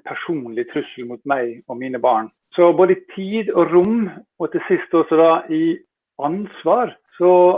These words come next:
oppleves klimaet langt unna, fordi at det er statsledere og næringslivsledere og oljedirektører og forhandlere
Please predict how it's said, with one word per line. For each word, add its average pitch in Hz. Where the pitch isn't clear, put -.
oppleves 143
klimaet 135
langt 151
unna, 147
fordi 160
at 156
det -
er -
statsledere 147
og 143
næringslivsledere 151
og 139
oljedirektører 143
og -
forhandlere 131